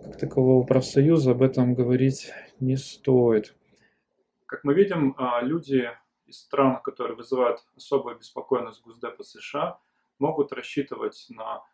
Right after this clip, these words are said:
поддержку и защиту от властей С Ш А, не могут просить политическое убежище, и если их кейс будет сочтен, а, оправданным, их страх будет обоснованным,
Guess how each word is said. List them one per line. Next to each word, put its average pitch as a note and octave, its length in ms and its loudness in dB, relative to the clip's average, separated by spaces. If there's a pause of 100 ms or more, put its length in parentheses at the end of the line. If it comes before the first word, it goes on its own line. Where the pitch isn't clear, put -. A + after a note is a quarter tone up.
(220)
поддержку - 720 -8
и B2 140 -14
защиту - 580 -6
от G#2+ 120 -12
властей D#3+ 380 -8
С - 160 -18
Ш D3 240 -8
А, D3+ 160 -8 (320)
не B2+ 120 -14
могут A2+ 340 -14
просить A#2+ 380 -10
политическое - 600 -10
убежище, C#3 680 -6 (280)
и C3 120 -6
если C#3 360 -4
их - 140 -14
кейс A#2+ 420 -6
будет A#2+ 180 -14
сочтен, - 600 -10 (380)
а, G#2 300 -16
оправданным, D#3+ 640 -4 (160)
их A#2 200 -18
страх A2 540 -4
будет A2 340 -20 (200)
обоснованным, B2+ 720 -10